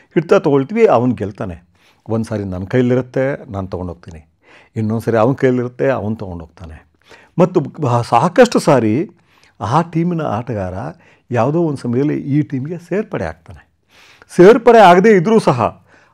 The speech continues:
ಆ ಮಾನವ ಸಂಬಂಧಗಳು ಹೇಗಿರ್ತವೆ, ಆಟಗಾರರ ನಡುವಿನ ಸಂಬಂಧಗಳು ಹೇಗಿರ್ತವೆ ಅಂದರೆ, ಒಬ್ಬನ್ನ ಒರಟಾಗಿ ಆಡಿ ಬಾಲ್ನ ಕಿತ್ಕೋಬೋದು ಅಂದಾಗ ಕೂಡ ಅನೇಕರು, ಎಷ್ಟು ಗೆಳೆಯರು ಇರ್ತಾರೆ ಅಂತ ಹೇಳಿದ್ರೆ, ಅವನು ಕಿತ್ಕೊಳ್ಳೋದಿಲ್ಲ, ಬಿಟ್ಬಿಡ್ತಾನೆ.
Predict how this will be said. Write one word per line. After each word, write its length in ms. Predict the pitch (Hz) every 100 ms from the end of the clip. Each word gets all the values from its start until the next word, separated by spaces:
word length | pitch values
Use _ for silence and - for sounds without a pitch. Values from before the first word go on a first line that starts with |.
| 151
ಆ 100 | 160
ಮಾನವ 460 | 147 143 214 220
ಸಂಬಂಧಗಳು 580 | 170 156 156 226 220 202
ಹೇಗಿರ್ತವೆ, 540 | 156 135 - 127 127 127
ಆಟಗಾರರ 580 | 101 147 165 160 160
ನಡುವಿನ 260 | 156 147 143 135
ಸಂಬಂಧಗಳು 460 | 120 156 175 147
ಹೇಗಿರ್ತವೆ 460 | 127 117 - 104 95
ಅಂದರೆ, 400 | 90 107 160 165 151 - - _ -
ಒಬ್ಬನ್ನ 340 | 160 165 165
ಒರಟಾಗಿ 640 | 139 139 185 208 220 220
ಆಡಿ 240 | 208 190 202
ಬಾಲ್ನ 320 | 147 165 190
ಕಿತ್ಕೋಬೋದು 640 | - 165 - 214 196 190
ಅಂದಾಗ 200 | 185 147
ಕೂಡ 240 | 139 - 110 127 165 165 _ _ -
ಅನೇಕರು, 600 | 156 208 262 226 156 - _ 247
ಎಷ್ಟು 320 | 160 165 208
ಗೆಳೆಯರು 380 | 123 135 208 208
ಇರ್ತಾರೆ 300 | - 151 127
ಅಂತ 140 | 123
ಹೇಳಿದ್ರೆ, 580 | 104 107 135 156 - _ 147
ಅವನು 160 | 139
ಕಿತ್ಕೊಳ್ಳೋದಿಲ್ಲ, 560 | - 156 - 156 131 110
ಬಿಟ್ಬಿಡ್ತಾನೆ. 680 | 110 185 190 - 90 -